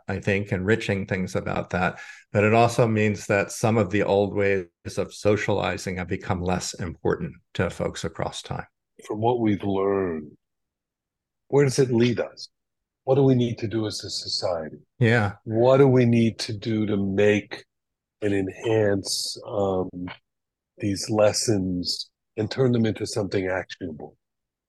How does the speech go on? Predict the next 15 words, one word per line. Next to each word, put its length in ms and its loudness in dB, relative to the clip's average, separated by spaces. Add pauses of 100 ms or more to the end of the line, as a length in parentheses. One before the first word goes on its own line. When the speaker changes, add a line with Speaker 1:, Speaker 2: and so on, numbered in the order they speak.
(680)
Speaker 1:
Well, 100 6
I 20 6
think, 320 2
I 80 6
think 140 4
these 140 2
questions 400 2
are 120 8
related. 560 2
So 140 0
I 100 0
think 240 -10
the 80 -4
first 300 -6
step 240 -6